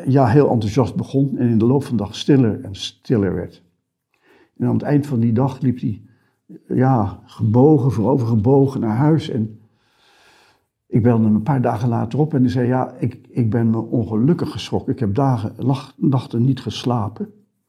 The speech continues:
Want ik zag dat die mevrouw die naast me zat veel meer zag dan ik. En de mensen om me heen zagen veel meer dan ik. En ik zag ineens wat het probleem was van mijn organisatie. Dat ik ontzettend veel niet meer zag.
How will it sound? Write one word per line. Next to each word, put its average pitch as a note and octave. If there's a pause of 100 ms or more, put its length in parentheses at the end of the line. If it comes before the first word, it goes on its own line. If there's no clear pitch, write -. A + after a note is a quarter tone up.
(640)
Want C3
ik A2
zag -
dat C3
die C3+
mevrouw B2+
die A2+
naast C#3+
me -
zat G#2
veel D3+
meer A2+
zag G#2+
dan G#2+
ik. D#3+
En A2
de G#2+
mensen G#2+
om G#2+
me G#2
heen G#2+
zagen A#2
veel B2+
meer A2+
dan G#2
ik. F#3
En A2 (600)
ik A#2
zag C3
ineens A2+
wat G2
het G#2
probleem C3
was G2+
van G2+
mijn G2+
organisatie. A2
Dat A2+
ik - (340)
ontzettend E3
veel B2+
niet A#2
meer G2
zag. -